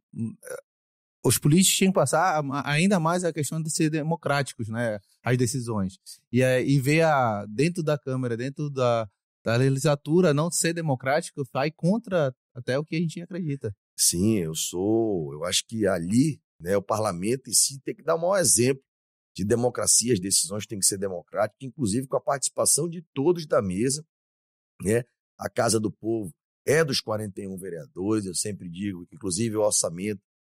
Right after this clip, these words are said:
Speaker 2: ele precisa ser discutido pelos quarenta e um vereadores, a aplicação e de forma transparente, né, pra que a população possa, de fato, tomar a,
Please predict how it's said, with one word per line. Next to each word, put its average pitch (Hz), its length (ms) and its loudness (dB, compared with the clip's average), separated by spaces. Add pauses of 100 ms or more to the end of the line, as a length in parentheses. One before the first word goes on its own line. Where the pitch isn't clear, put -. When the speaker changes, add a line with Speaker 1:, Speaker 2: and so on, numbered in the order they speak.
(140)
Speaker 2:
ele 95 160 2
precisa 98 460 -2
ser 101 160 -2
discutido 95 580 -6
pelos 123 260 0
quarenta 113 440 -4
e 107 40 -2
um 107 80 -6
vereadores, 95 640 -4
a 98 40 0
aplicação 117 680 0
e 147 40 -2
de 139 100 -8
forma 143 280 -4
transparente, 135 800 -2 (400)
né, 110 120 2
pra 110 120 -6
que - 100 -6
a 101 60 -2
população 113 600 -2
possa, 110 380 0
de 101 100 -8
fato, 107 320 -2 (380)
tomar 120 640 2 (480)
a, 90 300 0